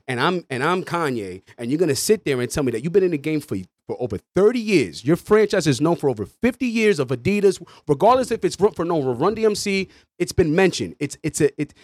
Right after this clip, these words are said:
people know what it is around the world. And then you have Kanye, who's been in the music business for fifteen, and I love Kanye. For fifteen, you can now say maybe close to twenty years. But now starting to get into the,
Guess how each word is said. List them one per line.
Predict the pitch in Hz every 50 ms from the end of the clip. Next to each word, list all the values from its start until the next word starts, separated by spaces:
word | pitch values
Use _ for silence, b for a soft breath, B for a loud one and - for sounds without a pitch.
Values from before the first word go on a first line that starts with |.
| b b b
people | 196 208 165 202 170
know | 175 190 185
what | 175 170 -
it | - 160 165
is | 147 117 98 - -
around | 127 127 147 175 180 175
the | 151 131
world. | 107 104 131 185 208 196 131 92 76 _ _ _ _ _ _ -
And | 135 135
then | 147 151
you | 170
have | 135 180 151 - -
Kanye, | - 196 208 226 208 185 135 113
who's | 120 127 113
been | 104 - 147 143
in | 135 117
the | 110
music | 117 143 202 226 180 175 143 - -
business | 131 127 120 127 120 117 - _ _ _ _ _
for | - 135 123 120 120 113 95 _ _ _ _ _ _ _ -
fifteen, | - - 226 240 - - - 196 190 190 185 185 190 - - _ _ _ _ _ _ _ _ _ _ -
and | 127 131 170
I |
love | 196 214 240 226
Kanye. | - 226 214 196 143 104 87 78 -
For | - 127 -
fifteen, | - - 226 220 - - 190 185
you | 190
can | - 139 131 -
now | - 165 190 220 214
say | - - - 202 196 185
maybe | 180 180 170 156
close | - - - 196 -
to | - 139
twenty | - - - 180 190 185 - 170
years. | 156 156 175 165 113 90 - - - - _ _ _ _ _ _ _ _ _ _ _ _ _ _ -
But | 127 120
now | 139 170 190 185 160
starting | - - - 190 208 214 208
to | 180
get | 196 196
into | 180 - - 160
the, | 151 143 143 139